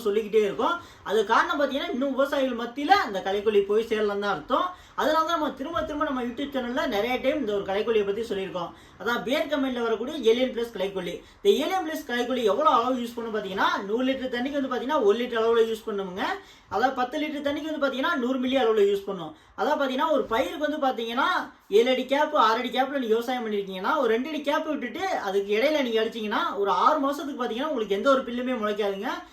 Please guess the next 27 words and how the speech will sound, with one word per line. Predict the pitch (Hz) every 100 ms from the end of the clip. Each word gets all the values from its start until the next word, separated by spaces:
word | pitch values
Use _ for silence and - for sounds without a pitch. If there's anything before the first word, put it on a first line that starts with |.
| - -
அதுக்கு | 196 196 208 196 185 220
டி | 277
என் | 269
விவசாயம் | 254 262 247 240 240
டீம் | 233
வந்து | 233 302 226
கேரண்டி | 196 208 202
கொடுக்குறோம். | 190 165 175 170 - - _
அதாவது | 190 214 196
எ-, | 185 190
கம்பெனிக்காரங்களும் | 202 269 262 254 254
இந்த | 240
அளவுக்கு | 233 226
சொல்ல | 226 226
மாட்டாங்க, | 220 233 349 214
நம்ம | 233 311 269
டீம்ல | 277 262
வந்து | 240 226
பாத்தீங்கன்னா | 220 254
அந்த | 247
மாதிரி | 226 226
சொல்லியிருக்கோம். | 208 214 196
ஏன்னா | 233 240
ரிசல்ட் | 240 294 294
வைஸ் | 294
நாங்க | 240 220 226
பார்த்ததுனால | 269 277 269 285